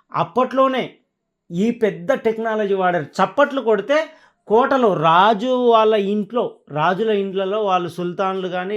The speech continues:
నిజాంలు గాని వాళ్ళ ఇండ్లలో మోగే విధంగా దీన్ని డిజైన్ చేసుకున్నారు.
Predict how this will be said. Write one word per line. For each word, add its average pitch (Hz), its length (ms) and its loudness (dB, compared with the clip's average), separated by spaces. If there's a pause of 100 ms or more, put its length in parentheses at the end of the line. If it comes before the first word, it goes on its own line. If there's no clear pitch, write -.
(100)
నిజాంలు 185 420 -4
గాని 180 220 -6
వాళ్ళ 175 140 -2
ఇండ్లలో 185 400 -4 (600)
మోగే 233 480 4
విధంగా 233 380 -2
దీన్ని 220 220 -2 (100)
డిజైన్ 214 340 0
చేసుకున్నారు. 196 520 0